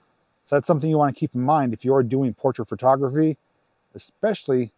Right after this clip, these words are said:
street photography with candid shots. You don't really wanna invade people's privacy. So a thirty-five won't be suitable for shots like that. But if you're doing family members or friends or product shots like this,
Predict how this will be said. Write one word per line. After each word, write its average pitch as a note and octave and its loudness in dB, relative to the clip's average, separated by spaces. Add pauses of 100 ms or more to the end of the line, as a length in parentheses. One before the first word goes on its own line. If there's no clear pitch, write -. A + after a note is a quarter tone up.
street - -6
photography A#2 -4
with A2 -4
candid C#3 -6
shots. - -6 (960)
You B2 -6
don't D3 -4
really D3+ -2
wanna C#3+ -2
invade A#2+ -2 (220)
people's A#2+ -8
privacy. G#2+ -4 (480)
So A#2 0 (300)
a - -20
thirty-five C#3+ 0 (640)
won't F#3+ 0
be A3 0
suitable A#2+ 0 (220)
for B2+ -8
shots B2 -2
like A2+ -8
that. A2 0 (500)
But B2 -8
if - -20
you're C3+ 2
doing B2+ 0
family C3+ -2
members B2+ -4
or G#2+ -6
friends A#2+ -6 (500)
or B2 4 (1080)
product C3+ 2
shots C#3+ -4
like A2 -6
this, - -8